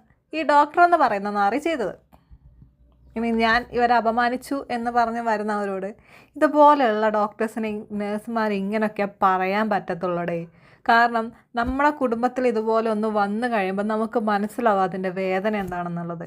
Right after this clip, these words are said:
അല്ലെങ്കിൽ നമുക്ക് വന്നു കഴിയുമ്പോൾ നമുക്ക് മനസ്സിലാവും അതിൻ്റെ വേദന എന്താണെന്ന്. കാരണം ആ കൊച്ചിൻ്റെ വലത് കൈയാണ് ഈ മുറിച്ച് മാറ്റിയേക്കുന്നത്. ആ വലത് കൈ എന്ന് പറയുന്നത് നമ്മൾ എല്ലാ കാര്യങ്ങൾക്കും യൂസ് ചെയ്യുന്ന വലത് കൈ ഇല്ലാതാവുമ്പോൾ അതിൻ്റെ പെയിൻ മനസ്സിലാവുന്നത് ആ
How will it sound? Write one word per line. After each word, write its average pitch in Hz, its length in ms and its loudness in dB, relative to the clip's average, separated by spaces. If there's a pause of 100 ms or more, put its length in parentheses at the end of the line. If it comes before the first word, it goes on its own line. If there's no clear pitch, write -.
(120)
അല്ലെങ്കിൽ 233 280 -2
നമുക്ക് 247 420 0
വന്നു 220 260 4
കഴിയുമ്പോൾ 208 280 -2
നമുക്ക് 202 320 -6
മനസ്സിലാവും 202 480 -4
അതിൻ്റെ 185 240 -6
വേദന 180 300 -6
എന്താണെന്ന്. 175 400 -6 (180)
കാരണം 220 340 0 (440)
ആ 262 100 6
കൊച്ചിൻ്റെ 269 400 2
വലത് 233 420 4
കൈയാണ് 226 360 -2
ഈ 226 40 -4
മുറിച്ച് 214 400 -6
മാറ്റിയേക്കുന്നത്. 190 720 -6 (840)
ആ 202 360 6
വലത് 233 340 2
കൈ 262 200 4
എന്ന് 247 340 -2
പറയുന്നത് 233 260 2
നമ്മൾ 226 220 0
എല്ലാ 214 460 2
കാര്യങ്ങൾക്കും 240 480 0
യൂസ് 240 280 -6
ചെയ്യുന്ന 233 280 0
വലത് 220 340 0
കൈ 240 140 -2
ഇല്ലാതാവുമ്പോൾ 214 880 0
അതിൻ്റെ 202 260 -2
പെയിൻ 240 420 -2
മനസ്സിലാവുന്നത് 240 600 0
ആ 233 220 4